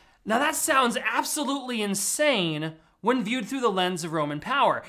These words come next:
And it looks pretty ridiculous when viewed through an American lens too, by the way, um, because our empire is not all that different from the empire of Rome.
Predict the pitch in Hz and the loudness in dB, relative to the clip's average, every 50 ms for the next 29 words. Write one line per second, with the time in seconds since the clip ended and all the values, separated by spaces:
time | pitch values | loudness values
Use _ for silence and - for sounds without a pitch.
0 | - - - 247 269 254 254 311 359 - - - 370 359 320 285 226 262 277 - | -6 -4 -2 0 0 0 0 -2 -2 -2 0 2 2 2 2 2 0 -2 -2 -2
1 | 294 277 262 240 247 226 226 202 165 196 233 - - 214 226 214 196 185 190 208 | 2 2 4 4 2 0 -2 -4 -4 -4 -6 -6 -6 -4 -4 -4 -2 -2 -2 -2
2 | 220 208 - 208 185 175 170 165 156 151 143 - - _ _ - - - 262 233 | -2 -2 -4 -4 -4 -2 -2 -2 -2 -4 -4 -8 -10 _ _ -10 -8 -4 -2 -2
3 | 180 143 123 - - _ - 160 156 156 151 143 139 135 127 127 135 160 - - | -2 -2 -4 -8 -12 _ -4 0 0 0 0 -2 -4 -4 -2 -2 -4 -4 -6 -10
4 | - - 147 143 143 143 143 135 135 - - - - - - 165 - 208 214 202 | -10 -6 -4 -2 -2 -2 -2 -4 -8 -10 -16 -20 -16 -12 -10 -8 -6 -4 -4 -2
5 | - 202 226 269 285 294 294 285 - - 262 254 240 226 208 196 175 151 170 180 | 2 2 2 2 2 2 -2 -2 -2 -2 -2 0 2 2 2 0 0 0 0 0
6 | 196 214 208 180 170 165 151 143 139 135 175 - - 151 151 190 - - 165 156 | 2 4 4 4 4 2 2 0 -2 -4 -10 -10 -8 -6 -6 -6 -6 -8 -8 -6
7 | 156 - 147 143 135 - 151 139 131 127 131 - 143 131 120 127 123 120 113 113 | -4 -4 -4 -6 -6 -6 -6 -6 -4 -4 -6 -6 -8 -10 -10 -10 -10 -8 -8 -10
8 | 139 180 | -12 -14